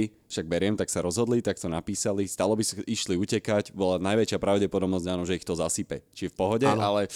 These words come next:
Speaker 1: ah, mohli, mohli jej
Speaker 2: Chápem,
Speaker 1: trošku
Speaker 2: ale
Speaker 1: viac
Speaker 2: toto,
Speaker 1: ublížiť.
Speaker 2: toto som si myslím, že je správne, pretože opäť hovorím, že nemá to byť tak prehnane karmické, lebo to je
Speaker 1: Áno,
Speaker 2: rozprávkové, hej?
Speaker 1: áno, presne, to máš
Speaker 2: Takže
Speaker 1: pravdu. A ešte, ešte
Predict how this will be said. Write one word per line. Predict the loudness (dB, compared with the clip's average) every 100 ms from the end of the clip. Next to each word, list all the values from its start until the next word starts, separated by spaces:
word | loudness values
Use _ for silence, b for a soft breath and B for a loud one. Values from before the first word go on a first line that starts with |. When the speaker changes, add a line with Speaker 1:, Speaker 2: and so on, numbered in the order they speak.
| B B B B
Speaker 1:
ah, | -6 -2 -2
mohli, | 0 0 2 4 2
mohli | 2 0 4
jej | 4
Speaker 2:
Chápem, | 6 4
Speaker 1:
trošku | 4 4
Speaker 2:
ale | 6
Speaker 1:
viac | 6
Speaker 2:
toto, | 6 6 6
Speaker 1:
ublížiť. | 4 0 -4 -2
Speaker 2:
toto | 2 4 4
som | 4 4
si | 2
myslím, | 2 2 2
že | 4
je | 6 6
správne, | 4 2 2 4 4
pretože | 2 2 4 4 2
opäť | -2 0 4
hovorím, | 6 6 6 4
že | 2 2 0 b b b b b b -4
nemá | 2 4 4
to | 2
byť | 0 2
tak | -2
prehnane | 0 2 4 4 2
karmické, | 2 0 2 2 0 0 2 4
lebo | 4 2
to | 2
je | 4 4
Speaker 1:
Áno, | 4
Speaker 2:
rozprávkové, | 4 4 4 2 0 -2 0
hej? | 2
Speaker 1:
áno, | 2
presne, | 0 -2 0 -2 -4
to | -6
máš | -6 -4
Speaker 2:
Takže | -2
Speaker 1:
pravdu. | 0 0 -2 -6 b b b b
A | -8 -2
ešte, | -2 0 0 0
ešte | -2 0